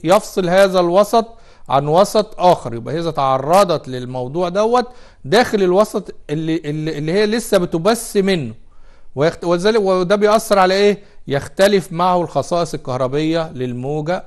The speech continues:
الكهرومغناطيسية. دوت الانعكاس. طيب، الحيود، الديفريكشن، الحيود، الديفريكشن الحيود دوت ان انت يعني من معناه كده ان احنا بنقول ان احنا بنحيد الموجة،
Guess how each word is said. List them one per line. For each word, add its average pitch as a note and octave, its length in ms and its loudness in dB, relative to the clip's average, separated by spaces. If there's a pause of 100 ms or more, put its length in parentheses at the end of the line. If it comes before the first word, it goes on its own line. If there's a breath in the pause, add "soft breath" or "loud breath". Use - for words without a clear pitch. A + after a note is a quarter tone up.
(120)
الكهرومغناطيسية. B2+ 1700 -6 (440 soft breath)
دوت G3+ 420 4 (160)
الانعكاس. C3 920 -6 (520 soft breath)
طيب، B2 220 2 (420 soft breath)
الحيود، G3+ 760 2 (760)
الديفريكشن، D3+ 800 0 (280)
الحيود، F3 640 0
الديفريكشن D#3 720 -2 (440 soft breath)
الحيود G#3 420 -2
دوت B3+ 340 4
ان G#3 120 -2
انت A3+ 340 -4 (180)
يعني D#3 280 -4
من F3 180 -4
معناه E3 240 -2
كده A3+ 220 -6
ان G#3+ 80 -4
احنا G#3 140 -4
بنقول G#3 140 -4
ان F#3+ 140 -4
احنا G3+ 220 -4
بنحيد F3 600 -4
الموجة، C#3 480 -4